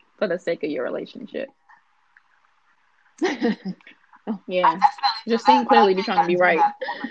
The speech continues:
Speaker 3: time.
Speaker 2: No.
Speaker 3: And, like, I do that too much. Try to let the next,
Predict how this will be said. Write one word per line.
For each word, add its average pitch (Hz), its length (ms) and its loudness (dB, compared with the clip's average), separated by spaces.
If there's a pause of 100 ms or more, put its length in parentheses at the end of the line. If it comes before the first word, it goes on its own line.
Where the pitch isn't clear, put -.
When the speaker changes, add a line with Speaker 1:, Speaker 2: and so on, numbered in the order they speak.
Speaker 3:
time. 185 680 -2
Speaker 2:
No. 208 380 4 (180)
Speaker 3:
And, 170 80 -20
like, 147 140 -14
I 160 140 -18
do 170 120 -18
that 165 240 -18
too 151 100 -20
much. - 380 -12 (1200)
Try 180 220 2
to 165 60 -12
let 175 180 -10
the 170 100 -10
next, 170 200 -14